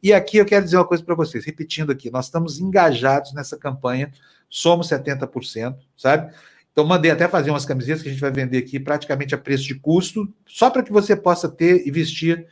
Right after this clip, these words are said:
quando você resolver se apresentar, é, diante dessas várias manifestações que estão acontecendo aí,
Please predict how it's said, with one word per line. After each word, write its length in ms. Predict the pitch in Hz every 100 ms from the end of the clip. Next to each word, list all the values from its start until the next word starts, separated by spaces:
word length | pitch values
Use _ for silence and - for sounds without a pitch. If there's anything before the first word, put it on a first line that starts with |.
| _ _
quando 160 | - 156
você 220 | 151 151
resolver 400 | 151 147 131 139
se 100 | 135
apresentar, 800 | - 151 135 123 139 139 135 135 -
é, 320 | 120 120 117
diante 400 | 113 135 131 131
dessas 580 | 123 120 127 113 - - -
várias 300 | 131 131 120
manifestações 600 | 120 123 117 110 123 113
que 40 |
estão 120 | 120
acontecendo 540 | 110 110 107 - 110 107
aí, 240 | 127 139